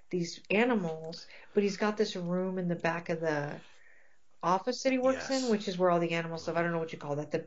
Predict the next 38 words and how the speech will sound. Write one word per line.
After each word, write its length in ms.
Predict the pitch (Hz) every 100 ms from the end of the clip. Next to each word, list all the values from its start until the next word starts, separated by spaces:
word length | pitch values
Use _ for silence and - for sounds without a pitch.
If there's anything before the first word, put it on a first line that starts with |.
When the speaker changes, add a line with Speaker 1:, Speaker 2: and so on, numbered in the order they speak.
| -
Speaker 1:
whatever. 680 | 170 165 156 143 143 - - - - - - 180 -
Speaker 2:
The, 160 | 147
it's 200 | 165 160
a 80 | 151
nurse-, 360 | 123 143 131 -
it's 200 | 135 -
a 40 |
nursery 300 | 214 220 202 170
Speaker 1:
Nursery. 40 | 156
Speaker 2:
for 180 | - 98
the 240 | 95 90
baby 380 | 76 104 101 101
animals. 380 | 95 85 76 69
He's 180 | 233 233
Speaker 1:
And, 60 | 220
Speaker 2:
taking 200 | 180 175
care 180 | 220 240
Speaker 1:
and 40 |
Speaker 2:
of 40 |
the 60 | 233
Speaker 1:
he, 40 | 220
Speaker 2:
baby 100 | 240
Speaker 1:
it's, 100 | -
he, 60 |
Speaker 2:
animals. 140 | 254 233
Speaker 1:
there's 160 | 226
nothing 320 | 226 262 254 220
in 100 | 262
there 140 | 214
but 160 | 185 180
a 40 |
cot. 520 | 175 - 170 185 247 - - - - - - - - - - - -
Speaker 2:
Mm-hmm. 80 | 113
Speaker 1:
And 340 | 101 196 196 -
maybe, 400 | 196 196 185 196 190
like, 200 | 180 180
his 200 | 180 170
bag 520 | 160 160 160 147